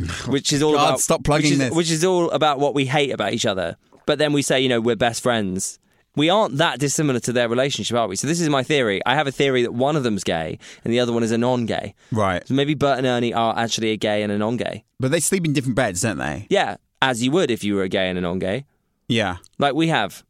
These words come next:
Speaker 2: when we've stayed in, have we stayed in the same room together?
Speaker 1: We were going to, but we didn't in the end.
Speaker 2: Oh, yeah. Do you think they were gay and a non-gay?
Speaker 1: That's possible. Part of me just think, why, hear me out on this, why do they have to be gay in the sense that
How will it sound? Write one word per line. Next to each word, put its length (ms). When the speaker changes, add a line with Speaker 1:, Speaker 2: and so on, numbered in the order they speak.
Speaker 2:
when 120
we've 160
stayed 220
in, 240
have 100
we 80
stayed 140
in 80
the 60
same 200
room 100
together? 360
Speaker 1:
We 120
were 120
going 240
to, 100
but 60
we 100
didn't 220
in 80
the 80
end. 140
Speaker 2:
Oh, 20
yeah. 240
Do 80
you 40
think 120
they 80
were 80
gay 160
and 80
a 40
non-gay? 360
Speaker 1:
That's 220
possible. 520
Part 220
of 60
me 80
just 220
think, 260
why, 560
hear 200
me 100
out 240
on 140
this, 320
why 340
do 100
they 140
have 300
to 100
be 80
gay 240
in 80
the 80
sense 180
that 120